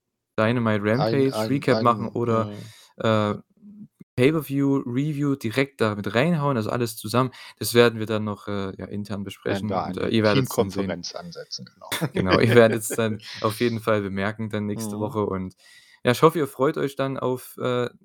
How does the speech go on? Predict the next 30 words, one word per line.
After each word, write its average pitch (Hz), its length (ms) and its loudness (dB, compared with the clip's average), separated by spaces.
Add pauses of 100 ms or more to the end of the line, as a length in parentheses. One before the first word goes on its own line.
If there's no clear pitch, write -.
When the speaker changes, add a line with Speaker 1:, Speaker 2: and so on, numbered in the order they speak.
(180)
Speaker 1:
ja, 120 180 -4
Dynamite, 131 440 0
auf 127 140 -2
Rampage 123 420 -2
und 123 120 -6
vor - 140 0
allem 123 120 0
auf 123 140 -2
Full 120 200 -2
Gear. 131 300 0 (420)
Es - 140 -10
wird 123 140 0
eine 120 300 2
sehr 123 220 2
schöne 117 300 -2
Wrestling-Woche 117 640 0
und 104 360 -2 (520)
ja, 101 320 0 (480)
dann, 110 400 2
äh, 107 260 0
war's 113 240 2
das - 440 -4
von 113 200 0
mir 160 260 4
zumindest. 185 460 -2
Ich 139 100 -6
sag 139 200 0
schon 135 100 -4
mal 120 120 0
Tschüss - 440 -2